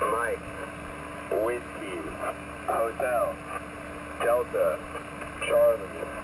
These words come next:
Charlie, Foxtrot,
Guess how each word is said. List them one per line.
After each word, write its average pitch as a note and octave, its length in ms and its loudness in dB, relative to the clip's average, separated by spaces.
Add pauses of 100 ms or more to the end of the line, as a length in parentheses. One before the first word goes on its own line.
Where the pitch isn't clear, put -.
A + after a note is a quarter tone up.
(680)
Charlie, B2 380 6 (1120)
Foxtrot, - 840 -2